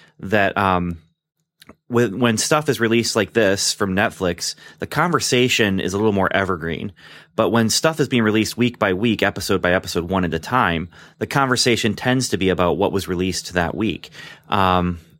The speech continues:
unless you're like Evan and able to binge a thirteen episode season in one weekend, uh,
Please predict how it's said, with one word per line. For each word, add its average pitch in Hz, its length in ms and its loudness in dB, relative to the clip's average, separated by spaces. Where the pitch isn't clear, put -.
unless 110 360 2
you're 120 120 4
like 101 200 0
Evan 98 560 0
and 101 200 2
able 107 180 2
to 104 100 0
binge 98 460 2
a - 100 -2
thirteen 107 380 -2
episode 98 420 -2
season 104 500 0
in 104 200 2
one 101 200 2
weekend, 87 540 0
uh, 92 380 2